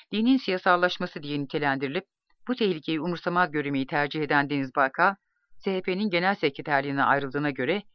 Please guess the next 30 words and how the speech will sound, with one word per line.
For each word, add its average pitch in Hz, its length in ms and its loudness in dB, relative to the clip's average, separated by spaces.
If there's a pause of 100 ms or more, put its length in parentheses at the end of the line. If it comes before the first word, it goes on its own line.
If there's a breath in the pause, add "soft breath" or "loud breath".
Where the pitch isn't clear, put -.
(140 soft breath)
şimdi 262 260 4
biraz 233 260 2
daha 175 140 0
umutlu 175 280 -4
olmak 160 260 0
için - 160 -10
sebep 139 360 -4
vardır. 117 460 -2 (520)
Kaldı 214 300 -2
ki 180 140 -4
Bahriye 175 320 4
Üçok, 165 320 -4 (460)
bu 226 80 -6
partinin 190 480 2
hem 202 180 -2
parti 180 320 4
meclis 151 380 -4
üyesiydi, 135 640 -2 (480)
hem 226 180 0
de 208 80 4
S 170 240 0
H 165 60 0
P 180 140 -2
için 202 320 -2 (340 soft breath)
laiklik 214 420 -2
konulu 151 480 -2
raporu 185 300 0
hazırlayan 151 440 0
komisyonun 143 460 -6
üyesiydi. 117 560 -6